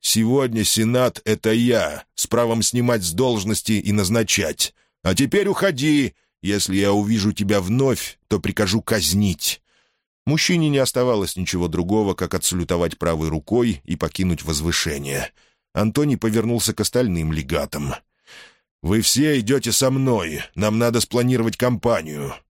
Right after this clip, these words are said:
И тут новая мысль пришла в голову, когда он уже собирался спуститься по ступенькам. «А где военная казна?» «В Риме, консул. Она была у нас, но Цезарь приказал отослать ее на Марсово поле, седьмому победоносному».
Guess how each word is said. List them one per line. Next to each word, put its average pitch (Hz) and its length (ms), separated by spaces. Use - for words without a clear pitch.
И 139 80
тут - 300
новая 101 380
мысль 101 320
пришла 90 360
в 76 100
голову, 110 560
когда 92 260
он 92 160
уже 87 160
собирался 90 480
спуститься - 520
по - 100
ступенькам. 76 760
«А 104 140
где 123 240
военная 156 540
казна?» 110 640
«В 78 140
Риме, 208 320
консул. 127 680
Она 117 180
была 135 220
у 143 100
нас, 156 520
но 117 160
Цезарь 151 420
приказал 127 500
отослать 151 520
ее 110 160
на 113 120
Марсово 127 420
поле, 101 600
седьмому 123 500
победоносному». 110 920